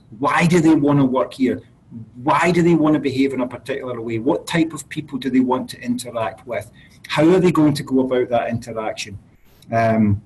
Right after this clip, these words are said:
so values become critical, and H R set the tone with the C E O,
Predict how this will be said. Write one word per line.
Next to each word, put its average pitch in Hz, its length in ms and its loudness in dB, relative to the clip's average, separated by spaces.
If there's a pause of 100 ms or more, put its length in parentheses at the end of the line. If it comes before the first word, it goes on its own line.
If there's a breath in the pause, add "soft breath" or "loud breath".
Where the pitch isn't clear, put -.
(140)
so 151 160 2
values 160 520 4
become 135 400 2
critical, 127 560 -2 (260 soft breath)
and 127 220 0
H 131 280 2
R 123 140 2
set 120 320 0
the - 60 -10
tone 123 680 2
with 143 320 0
the 123 80 0
C 120 360 4
E 113 60 4
O, 147 220 2